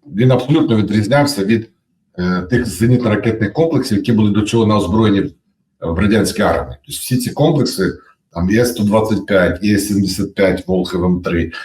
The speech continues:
і С двісті Вега, вони всі, е, ну, скажімо так, якщо порівняти з комплексом С триста, це була рушниця проти кулемету. Тому що С триста, там базована антенна решітка,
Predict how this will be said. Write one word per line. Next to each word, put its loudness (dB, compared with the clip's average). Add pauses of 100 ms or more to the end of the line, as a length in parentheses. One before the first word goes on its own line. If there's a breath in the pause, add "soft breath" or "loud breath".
(160 loud breath)
і 0
С 2
двісті 2
Вега, -2 (320 loud breath)
вони 4
всі, 2
е, -2 (680)
ну, 0
скажімо 2
так, 0
якщо -4
порівняти 2
з -8
комплексом 0
С -2
триста, 2
це 2
була 4
рушниця 2 (160)
проти 2
кулемету. 4 (1040)
Тому 6
що -2
С 2
триста, 0
там 0 (280)
базована 4
антенна 4
решітка, 0